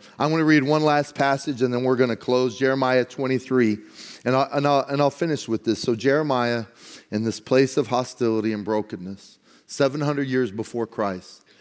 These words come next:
had a greater revelation of the gospel and the person of Christ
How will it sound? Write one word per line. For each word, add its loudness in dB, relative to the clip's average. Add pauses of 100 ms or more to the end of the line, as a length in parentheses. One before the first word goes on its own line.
(260)
had -2
a -2
greater 0
revelation 0 (360)
of -4
the -4
gospel -4 (100)
and -8
the -6
person -6
of -10
Christ -4